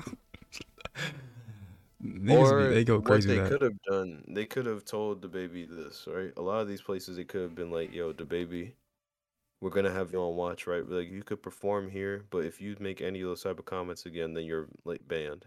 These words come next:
Speaker 2: They could have given, like, a significant warning like that. It could have been like, "Yeah, you're just gonna go on," they could have given some limitations, like, "You're just gonna go on stage."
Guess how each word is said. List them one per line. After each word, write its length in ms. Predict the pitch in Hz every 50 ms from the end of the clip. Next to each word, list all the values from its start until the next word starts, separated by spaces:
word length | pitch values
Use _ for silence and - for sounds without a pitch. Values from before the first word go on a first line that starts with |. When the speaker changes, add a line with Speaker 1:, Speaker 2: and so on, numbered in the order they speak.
| _
Speaker 2:
They 100 | - 104
could 140 | - - 95
have 100 | 101 92
given, 240 | 101 101 98 98 92
like, 140 | 90 92 85
a 80 | 80
significant 600 | 78 - 95 87 82 85 85 82 - - 80 73
warning 320 | 73 80 82 80 78 76 73 -
like 140 | - - -
that. 240 | 65 64 65 - - - _ _ _ _ _ _ - - - - _ _ _ _ _ _
It 60 | - 95
could 80 | 95
have 100 | 92 85
been 120 | 92 92 87
like, 140 | 82 78
"Yeah, 120 | 73 90 92
you're 80 | 95
just 240 | 90 92 95 87 -
gonna 140 | - 92 85
go 180 | 78 85 85 92
on," 180 | 95 92 90
they 120 | - 101 101
could 100 | - 127
have 100 | 120 110
given 180 | 113 104 98
some 180 | - - 90 82
limitations, 640 | 85 85 78 - - 80 78 - - - - - -
like, 100 | 82 76
"You're 100 | 71 85
just 140 | 92 95 90
gonna 140 | - 85 80
go 200 | - 80 80 80
on 100 | 80 78
stage." 580 | - - 76 73 76 78 80 - - - -